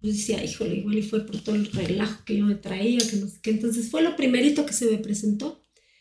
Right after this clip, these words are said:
Y me liberé, ¿no? O sea, fue como, "No, no fue tu culpa, todo es perfecto, si no, no estarías aquí". O sea, como que te empieza a bajar información de por qué pasaron las cosas.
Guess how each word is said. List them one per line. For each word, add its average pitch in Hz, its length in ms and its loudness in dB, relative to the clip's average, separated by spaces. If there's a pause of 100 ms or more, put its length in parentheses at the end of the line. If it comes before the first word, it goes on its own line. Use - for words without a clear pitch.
(680)
Y 247 120 2
me 240 120 10
liberé, 240 580 8
¿no? 240 200 2
O 247 60 0
sea, 226 140 0
fue 226 180 0
como, 226 640 2
"No, 247 340 0
no 269 100 -6
fue - 180 -10
tu - 180 -14
culpa, 233 400 -2
todo 233 160 0
es 233 100 0
perfecto, 226 560 -2
si 220 160 2
no, 220 100 4
no 220 100 6
estarías 214 440 0
aquí". 226 400 2
O 220 60 6
sea, 233 180 2
como 233 220 6
que 220 340 0 (800)
te 233 120 8
empieza 339 320 8
a 370 40 8
bajar 294 260 8
información 247 680 8
de 233 80 6
por - 340 4
qué 427 220 10
pasaron 233 440 6
las 208 180 2
cosas. - 560 -4